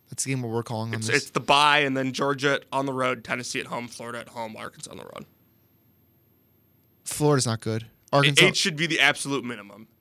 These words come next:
Speaker 1: Ten isn't out of the question. Ten
Speaker 2: No,
Speaker 1: and,
Speaker 2: it's not, but,
Speaker 1: ten
Speaker 2: like,
Speaker 1: and two, New Year's Six.
Speaker 2: Okay, but if you're, I, I, with the way college football is unfolding, 'cause there haven't,
Speaker 1: Probably
Speaker 2: hasn't
Speaker 1: not.
Speaker 2: been, like,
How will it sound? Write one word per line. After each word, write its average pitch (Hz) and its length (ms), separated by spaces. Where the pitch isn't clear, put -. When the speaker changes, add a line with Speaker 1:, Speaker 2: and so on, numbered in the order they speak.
Speaker 1:
Ten 226 300
isn't 202 260
out 156 200
of 143 60
the 135 80
question. 120 600
Ten 233 140
Speaker 2:
No, 208 100
Speaker 1:
and, 156 80
Speaker 2:
it's - 120
not, 127 300
but, - 60
Speaker 1:
ten 220 180
Speaker 2:
like, 285 120
Speaker 1:
and 226 100
two, 226 280
New 190 100
Year's 196 240
Six. - 280
Speaker 2:
Okay, 165 240
but 131 180
if 175 120
you're, 180 160
I, 131 140
I, 151 160
with 185 160
the 214 100
way 165 280
college 180 340
football 151 240
is 139 80
unfolding, 123 460
'cause 113 120
there 120 100
haven't, 143 120
Speaker 1:
Probably 160 220
Speaker 2:
hasn't 123 200
Speaker 1:
not. 123 40
Speaker 2:
been, 160 160
like, 156 180